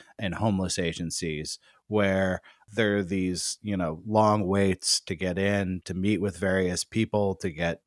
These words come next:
permission for various things or to get benefits approved.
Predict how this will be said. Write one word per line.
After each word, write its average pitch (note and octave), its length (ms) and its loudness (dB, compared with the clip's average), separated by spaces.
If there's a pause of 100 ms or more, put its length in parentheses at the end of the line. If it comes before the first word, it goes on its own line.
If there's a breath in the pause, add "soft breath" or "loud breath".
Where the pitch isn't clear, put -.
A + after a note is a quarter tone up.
(160)
permission G2 520 -2
for F#2 160 -2
various F#2+ 420 0
things F#2 420 -2
or E2+ 140 -6
to - 160 -12
get E2 280 -4 (340 loud breath)
benefits G2+ 500 2
approved. E2 600 -4